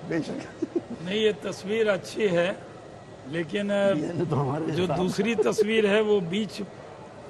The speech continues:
Speaker 2: उन्होंने अपनी स्पीच में उनसे इस तरह से हाथ मिलाया था।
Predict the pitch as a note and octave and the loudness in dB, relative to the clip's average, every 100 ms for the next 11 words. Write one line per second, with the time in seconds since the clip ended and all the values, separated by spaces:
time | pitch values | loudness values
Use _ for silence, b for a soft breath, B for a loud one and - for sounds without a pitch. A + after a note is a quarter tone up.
0 | - D4+ - D#3+ F3 G3 G#3 G#3 G3 A3+ | -10 -10 -6 -2 0 4 6 6 4 0
1 | G#3+ G3 - A3 A3 A3 G#3+ G#3+ G3 F#3 | 0 0 -2 -2 -2 -2 -2 -2 -2 0
2 | G#3+ G#3 G3 - - - - - F#3+ E3 | 4 6 4 -2 -14 -18 -18 -10 -6 -4
3 | - G3 E3 G3+ D#3 F#3 G3+ G3+ F#3+ G3 | 0 0 2 2 2 0 0 2 6 6
4 | G3+ E3 F3+ | 6 2 -2